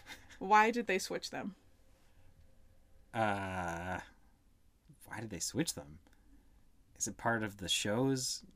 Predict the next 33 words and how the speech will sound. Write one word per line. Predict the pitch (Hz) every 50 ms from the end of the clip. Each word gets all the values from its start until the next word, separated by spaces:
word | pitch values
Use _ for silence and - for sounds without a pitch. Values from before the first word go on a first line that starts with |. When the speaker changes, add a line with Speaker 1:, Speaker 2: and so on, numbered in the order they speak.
| - - - 104
Speaker 2:
like, | 95 87 - - - -
the, | 110 92 90 85
some | - - 107 98 92 90 90 - - - - - - - - - - - - - - -
Friends | - - 117 110 113 110 -
canon, | - - 117 110 123 151 175 180 175
or | 123 104 104 95
is | 90
it | 104 95 -
just | - 98 - -
a | 95
production | - - - 90 95 - - - 147 147
problem? | - - 147 143 151 147 143 143 147 143 -
Speaker 1:
It's, | - 302 - 311 311
uh, | - 302 302
Speaker 2:
Um, | 277 277
Speaker 1:
more, | 302 349 359 349 339 - -
I'll | 226 233 233
give | - 247 214 196
you | 180 151
a |
hint | 175 175 180 185 - -
'cause, | 202 180 180 185 208
you | 156
know, | 127 -
you've | 143 170 180 180
already | 165 147 151
lost, | 156 147 - 170 180 - -
so | - - - 110
just | 104 110 - 95
Speaker 2:
Mm-hmm. | -
Speaker 1:
for | 196 180
you | 175 156 147
to | - 165 160 180